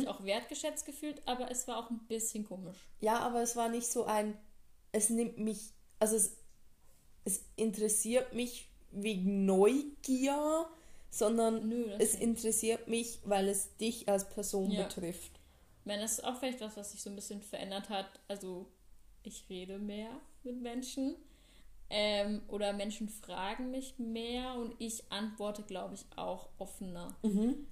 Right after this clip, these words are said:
Speaker 1: Also auch jetzt, wenn mich jemand einfach fragt, wie es mir geht oder so, bin ich, glaub ich, mittlerweile kommuniki-, kommunikativer, ähm, als ich das vorher so ein bisschen war. Also vorher hätte ich halt einfach gesagt, „Gut.“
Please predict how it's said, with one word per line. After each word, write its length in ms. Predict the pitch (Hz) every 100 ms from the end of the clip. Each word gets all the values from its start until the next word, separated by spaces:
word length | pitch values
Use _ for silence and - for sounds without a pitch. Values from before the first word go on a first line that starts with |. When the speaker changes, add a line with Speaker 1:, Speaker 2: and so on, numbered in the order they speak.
| -
Speaker 1:
Also 240 | 196 196 208
auch 240 | 202 214
jetzt, 360 | 226 220 - -
wenn 160 | 202
mich 140 | 208 208
jemand 200 | 196 185
einfach 180 | 196 202
fragt, 340 | - 196 -
wie 60 | 202
es 100 | -
mir 120 | -
geht 340 | 226 240 240
oder 200 | 226 226
so, 360 | 220 220 214 214 - - - - - - - - - -
bin 140 | 226
ich, 120 | 220 220
glaub 180 | 202 208
ich, 100 | 214
mittlerweile 440 | 214 202 190 190
kommuniki-, 720 | 190 202 202 196 196 - - - - -
kommunikativer, 1000 | 208 220 226 214 208 185 - 240 240 254 - - - - - - - - - - - - - - - - - -
ähm, 540 | 196 196 196 190 190 -
als 220 | 180 185
ich 80 | 190
das 200 | 185 -
vorher 360 | - 202 202 185
so 80 |
ein 100 | 180
bisschen 460 | 175 - - 180 185
war. 320 | 180 185 180
Also 200 | - -
vorher 280 | 190 196 196
hätte 80 | 190
ich 40 | 208
halt 100 | 185
einfach 140 | 190
gesagt, 240 | 196 180 -
„Gut.“ 300 | 277 294